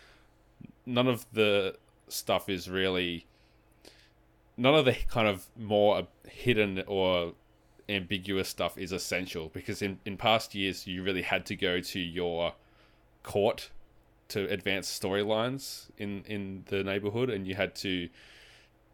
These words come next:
like, go to certain places for cutscenes to trigger, and they've done away with that. And I think if you just wanna play basketball, which is what this game is meant to be about at the end of the day, then they've definitely made one of the better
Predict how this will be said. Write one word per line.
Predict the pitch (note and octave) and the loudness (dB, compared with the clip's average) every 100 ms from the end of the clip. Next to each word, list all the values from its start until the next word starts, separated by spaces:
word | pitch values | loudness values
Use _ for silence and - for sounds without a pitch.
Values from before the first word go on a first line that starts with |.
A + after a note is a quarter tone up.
| _ | _
like, | G2+ F2+ - - | -2 -2 -4 -6
go | - G2 | 0 2
to | G2 | 2
certain | - G2 F#2 | 2 0 0
places | - F2+ F#2 F#2 F2 | 0 0 0 -4 -8
for | - F2+ F2 - - | -6 -4 -4 -6 -4
cutscenes | G2+ - - F#2+ E2+ | -4 -4 -6 -6 -6
to | F#2+ | -10
trigger, | - F2 F2 E2+ | -8 -6 -4 -4
and | E2+ E2+ _ - - _ | -6 -10 _ -20 -20 _
they've | - G2+ | -4 2
done | D3+ | 2
away | B2 G2+ | 4 4
with | G2 F#2 | 4 2
that. | F#2+ F#2+ F#2+ | 2 4 2
And | F2+ | -2
I | F2+ | -6
think | - G#2 - | -6 -8 -8
if | - C#3 | -8 -4
you | |
just | B2 - | -4 -4
wanna | G#2+ G2 F#2 | -2 -2 -2
play | - G#2 F#2 F#2 F2 - _ _ _ | -2 0 2 0 -4 -10 _ _ _
basketball, | F2+ A2+ - F2+ F2 F#2 | 2 2 0 -2 0 0
which | F2+ - | -2 -6
is | F2+ | -6
what | F#2 | -6
this | G2 E2 | -6 -8
game | F#2 F2 E2+ D#2+ | -4 -4 -4 -8
is | G2 - | -12 -12
meant | E2+ F#2+ - | -8 -8 -6
to | F#2 | -6
be | G2+ | -4
about | F2+ G2 | 0 2
at | F#2 | 2
the | F#2 | 0
end | E2+ | -2
of | |
the | E2+ | -6
day, | E2 E2 E2 - | -4 -4 -4 -4
then | F#2+ F2+ F2+ - | -4 -4 -8 -2
they've | F#2+ - | -2 0
definitely | A2+ - G#2 F#2+ | -2 -2 -6 -4
made | F2+ F2+ E2+ E2 - - - _ _ - - - - _ | -2 0 0 -4 -12 -20 -20 _ _ -20 -20 -20 -20 _
one | F#2+ B2 | 2 2
of | F3 | 4
the | B3+ | 0
better | - A#2+ A2 | 4 6 4